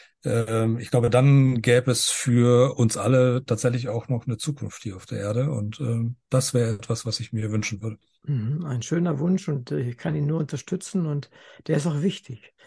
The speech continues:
Speaker 2: Aber bei acht Milliarden Menschen wird er je täglich schwieriger durchzusetzen werden.
Speaker 1: Ja.
Speaker 2: Aber trotzdem ist es ein guter Wunsch und man muss ja auch, man muss ja auch Ideale haben an der Stelle, denke ich mal.
Speaker 1: Das
Speaker 2: Jetzt
Speaker 1: ist
Speaker 2: habe ich Sie
Speaker 1: richtig.
Speaker 2: die ganze Zeit dann doch, äh, mit, äh,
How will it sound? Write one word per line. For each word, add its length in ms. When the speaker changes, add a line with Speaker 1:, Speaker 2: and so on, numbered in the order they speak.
Speaker 2:
Aber 260
bei 160
acht 260
Milliarden 440
Menschen 400
wird 160
er 200
je 200
täglich 500
schwieriger 500
durchzusetzen 760
werden. 260
Speaker 1:
Ja. 120
Speaker 2:
Aber 280
trotzdem 460
ist 140
es 100
ein 120
guter 280
Wunsch 300
und 200
man 180
muss 160
ja 80
auch, 260
man 220
muss 140
ja 80
auch 100
Ideale 500
haben 240
an 120
der 140
Stelle, 360
denke 260
ich 140
mal. 240
Speaker 1:
Das 80
Speaker 2:
Jetzt 80
Speaker 1:
ist 60
Speaker 2:
habe 100
ich 80
Sie 60
Speaker 1:
richtig. 160
Speaker 2:
die 40
ganze 300
Zeit 220
dann 120
doch, 320
äh, 280
mit, 760
äh, 120